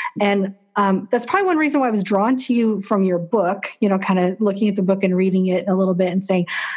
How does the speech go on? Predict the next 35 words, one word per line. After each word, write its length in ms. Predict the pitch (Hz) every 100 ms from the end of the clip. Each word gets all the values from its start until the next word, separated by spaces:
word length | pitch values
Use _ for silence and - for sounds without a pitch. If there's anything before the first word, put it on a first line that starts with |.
| -
you 100 | 269
know, 280 | 277 269 262
there's, 320 | 233 240 226 _ _
there's 260 | 240 226
something 560 | - 269 277 277 302 285
special 540 | 277 269 247 - 233
about 240 | 240 269 254
Lisa. 460 | 208 196 196 208 -
And 160 | 220 202
also, 600 | 220 226 254 220 202 202 - -
I 160 | 220 247
really 280 | 254 349
feel 200 | 349 -
like 160 | 277 262
some 240 | - 226 233
of 100 | 254
us 160 | 214
native 280 | 214 214 226
Northwest 600 | 202 214 214 214 208 -
people, 320 | - 240 254 240
we 120 | 208
really 240 | 190 202
have 260 | 185 185 185
the 80 | 196
same 600 | - - 196 190 196 196 196 - - _
love 560 | 196 185 180 190 233 226
for 220 | - 196
nature 440 | 185 185 196 202
and 180 | 190 185
healing 640 | 165 202 190 190 190 196
and, 360 | 185 175 175 170 - - - -
um, 280 | 185 180 190
just 320 | 202 196 -
the 120 | 190
miraculous 760 | 185 185 185 190 190 185 -